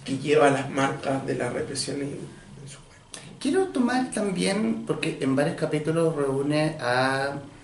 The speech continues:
Speaker 2: Salvador Allende, en ese ca-, y en el caso, la traición que rodeó a Salvador Allende, contando la de Pinochet, la del Partido Socialista, no sé,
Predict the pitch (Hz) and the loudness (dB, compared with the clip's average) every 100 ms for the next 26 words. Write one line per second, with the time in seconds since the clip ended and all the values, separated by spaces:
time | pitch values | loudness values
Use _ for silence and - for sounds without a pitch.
0 | - - - 208 196 151 117 117 - - | -20 -6 -2 0 2 2 0 -2 -4 -6
1 | - - - - - 131 123 123 127 127 | -14 -18 -18 -16 -12 -6 -4 -4 -2 0
2 | 131 127 123 123 131 131 - 147 - 135 | 2 0 0 0 -2 -2 -2 -2 -2 0
3 | 131 135 131 - 151 170 - 160 135 135 | 0 2 0 2 4 4 4 4 4 6
4 | 156 185 208 - - - - 147 156 143 | 8 8 8 4 -6 -12 -4 0 0 2
5 | 147 139 120 117 110 113 127 143 127 110 | 2 2 0 0 -2 0 0 2 0 0
6 | 107 - 127 147 160 151 151 143 131 113 | -4 -4 2 4 6 6 6 4 2 2
7 | 120 - 139 131 - - 147 143 143 131 | 2 -2 -8 -10 -8 4 6 6 4 2
8 | 139 135 135 143 127 127 120 - 117 - | 2 0 0 -2 0 -2 -4 -6 -6 -4
9 | 120 | -6